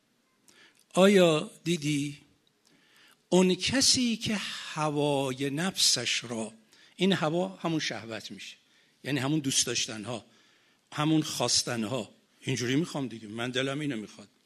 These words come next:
اون جایی که قوه شهویه تحت کنترل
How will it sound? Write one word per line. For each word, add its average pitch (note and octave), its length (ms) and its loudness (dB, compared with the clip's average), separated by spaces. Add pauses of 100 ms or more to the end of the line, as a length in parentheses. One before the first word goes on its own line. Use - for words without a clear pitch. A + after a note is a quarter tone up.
(580)
اون F#3+ 240 4
جایی G#3 520 4
که - 160 -2
قوه C3+ 460 0
شهویه B2+ 840 -2 (120)
تحت C3 360 -6
کنترل C3 540 -4